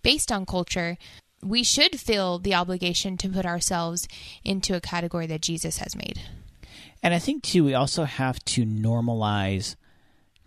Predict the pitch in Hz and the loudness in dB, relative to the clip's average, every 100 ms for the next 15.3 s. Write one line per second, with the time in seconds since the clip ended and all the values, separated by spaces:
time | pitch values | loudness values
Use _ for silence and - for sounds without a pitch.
0 | _ - - 113 113 107 101 98 98 87 | _ 0 2 4 2 2 0 0 0 -2
1 | 92 92 85 78 - 80 65 - - - | 0 0 0 -4 -6 -6 -6 -8 -8 -10
2 | - - - - 160 247 240 - 113 117 | -14 -20 -20 0 4 4 4 2 4 4
3 | - - 110 101 95 90 123 - _ - | 2 2 2 4 2 0 -4 -10 _ -20
4 | - - - 104 113 139 - - - - | -16 -2 2 2 2 0 -2 -8 -12 -18
5 | - - - - - - 110 110 113 110 | -20 -20 -20 -20 -10 2 4 4 2 2
6 | 98 98 104 104 87 - 87 - 156 170 | 0 0 -2 0 -2 -2 -4 0 2 4
7 | 139 113 170 185 160 175 160 127 107 101 | 4 4 4 6 4 4 4 6 6 4
8 | - 127 151 - 139 107 143 98 - 92 | 2 2 4 4 2 4 4 4 0 0
9 | 117 143 131 - 139 110 92 131 98 98 | 2 2 2 2 2 2 2 2 2 2
10 | 113 123 123 - - 92 104 143 196 240 | 2 2 -2 -4 -2 0 2 2 2 -2
11 | - - - - - - - - 202 202 | -8 -20 -20 -20 -20 -20 -20 -2 2 2
12 | 208 254 254 - - 151 147 - - 160 | 4 4 4 0 0 2 4 2 6 8
13 | 139 120 123 - 110 98 95 98 92 113 | 8 6 6 4 0 0 2 0 0 0
14 | 110 98 104 113 113 98 90 101 98 - | 0 2 2 4 4 0 0 0 0 0
15 | 101 95 | 0 0